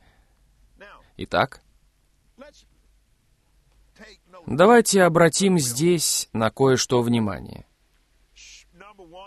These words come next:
Номер один. Она поклонилась ему. Она пала к его ногам.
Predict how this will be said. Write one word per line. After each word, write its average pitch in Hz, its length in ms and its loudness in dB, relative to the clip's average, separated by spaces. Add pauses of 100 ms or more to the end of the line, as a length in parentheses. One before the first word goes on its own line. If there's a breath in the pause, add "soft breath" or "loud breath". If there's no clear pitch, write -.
(260)
Номер 135 480 -2
один. 131 400 -2 (460)
Она 127 420 0
поклонилась 175 760 0
ему. 95 280 -6 (800)
Она 107 320 0
пала 170 460 4
к - 80 -10
его 127 400 2
ногам. 113 600 -2